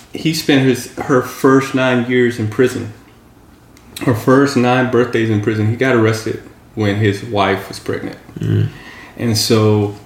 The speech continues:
Speaker 1: I get it. He, he was making up for lost time, and he's like, "Man, I'm losing her again probably." And here's this guy in the way just, <laughs> I get it, <laughs>
Speaker 2: Mm-hmm.
Speaker 1: you know? But at the same time, it's, I was in a bad place. You know, I had lost my dad.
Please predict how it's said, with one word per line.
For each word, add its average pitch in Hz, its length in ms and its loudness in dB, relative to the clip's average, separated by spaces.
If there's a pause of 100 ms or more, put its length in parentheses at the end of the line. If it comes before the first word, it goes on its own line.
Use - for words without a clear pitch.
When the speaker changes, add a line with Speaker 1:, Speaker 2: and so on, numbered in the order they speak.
(120)
Speaker 1:
I 117 120 -2
get 127 180 4
it. - 180 -4
He, - 260 -6
he - 220 -2
was 123 160 0
making 120 240 2
up 110 60 0
for 113 120 -2
lost 123 320 2
time, 120 360 0
and 110 320 -2 (300)
he's 117 280 -8
like, 110 220 -4
"Man, 113 140 0
I'm 107 140 2
losing 120 280 2
her 113 140 0
again 131 280 2
probably." 127 640 2 (240)
And 117 120 -2
here's 127 320 4
this - 260 -6 (160)
guy 117 220 0
in 117 80 2
the 120 120 0
way 107 200 2
just, - 360 -6 (300)
<laughs> - 300 -20 (800)
I 113 120 -2
get 120 260 4
it, 101 160 -2
<laughs> - 340 -8
Speaker 2:
Mm-hmm. 104 200 4
Speaker 1:
you 113 80 6
know? 117 240 -2 (680)
But 156 180 4
at 143 100 4
the 120 60 -6
same 147 240 2
time, 147 280 2
it's, 127 140 -4 (140)
I 139 140 2
was 143 180 0
in 131 80 2
a 117 40 0
bad 107 280 -4
place. - 480 -8
You 123 80 0
know, 110 120 0
I 120 100 2
had 147 140 2
lost 120 220 0
my 107 100 -2
dad. 98 360 -4